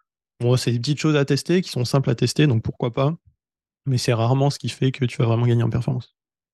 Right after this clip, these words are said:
Et du coup, ce que je voulais dire, euh, quand t'es un petit commerçant,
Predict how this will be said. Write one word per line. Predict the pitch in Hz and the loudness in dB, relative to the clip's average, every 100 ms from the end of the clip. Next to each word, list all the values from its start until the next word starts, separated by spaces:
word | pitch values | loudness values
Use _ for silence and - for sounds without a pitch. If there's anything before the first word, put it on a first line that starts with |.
| _ _ _ _ _ - | _ _ _ _ _ -2
Et | 139 | 0
du | 113 | 0
coup, | - | -2
ce | 156 | 0
que | 131 | 0
je | |
voulais | 113 113 | 2 0
dire, | 117 160 - _ - - _ | 2 0 -2 _ -20 -20 _
euh, | 123 117 117 135 170 | 0 0 0 -2 -2
quand | 147 147 | -2 0
t'es | 143 | 2
un | |
petit | 127 147 | 0 -2
commerçant, | 139 127 123 - 151 | 0 2 0 0 0